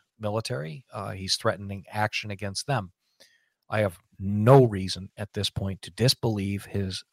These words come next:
ability or, or motivation or ability to project that force to dissuade people from helping.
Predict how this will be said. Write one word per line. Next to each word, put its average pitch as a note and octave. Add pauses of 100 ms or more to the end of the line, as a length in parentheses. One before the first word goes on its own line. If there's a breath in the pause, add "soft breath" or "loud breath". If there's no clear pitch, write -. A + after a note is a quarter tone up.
ability A2+ (100)
or, G2+
or G#2+
motivation G2+ (540 soft breath)
or A2+ (100)
ability G2
to -
project G#2
that F2+
force G2
to G2
dissuade F#2+
people F#2+
from F#2
helping. F2